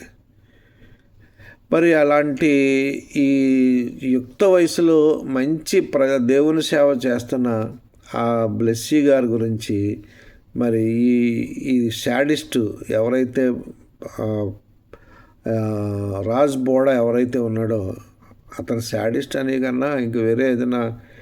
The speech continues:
ఆ, క్రియేటర్ అనాలేమో. ఇది అలాంటివి ప్రతి రోజుకొక కొత్త స్టోరీ అల్లుతాడు.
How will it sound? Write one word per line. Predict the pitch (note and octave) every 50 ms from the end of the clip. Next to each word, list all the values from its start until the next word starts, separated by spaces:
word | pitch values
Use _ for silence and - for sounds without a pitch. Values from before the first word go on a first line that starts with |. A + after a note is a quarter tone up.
| - - - - _ _ - A2+
ఆ, | A2+
క్రియేటర్ | G#2+ A2 - - C3 C#3 D3 D#3+ D#3+ D3+ C#3 D3 C#3+
అనాలేమో. | C#3 C3+ C3 B2+ B2 B2 A#2+ A#2+ A2 G2+ - - - - - - _ _ _ - - - _ - - -
ఇది | B2 B2 A#2+ B2+ B2 A2 G#2+ G#2 - - - - _ _ - - - - _ _ _ _ _ -
అలాంటివి | G#2 A2+ C3 D3+ D#3 D#3 D3 D3 D3 C3+ C3 C3 B2+ B2
ప్రతి | B2 - C#3 C3+ C3 C3 - - G#3 G3+ G#3 F3+
రోజుకొక | D3 D#3 E3 F3 E3+ E3+ F#3+ F3+ - - D#3
కొత్త | - - D3 D3 - - - G3
స్టోరీ | - - G#3+ G3 G3 F3+ F3+
అల్లుతాడు. | E3 D#3+ D3+ C#3+ D3 C3 A2+ G#2+ F#2+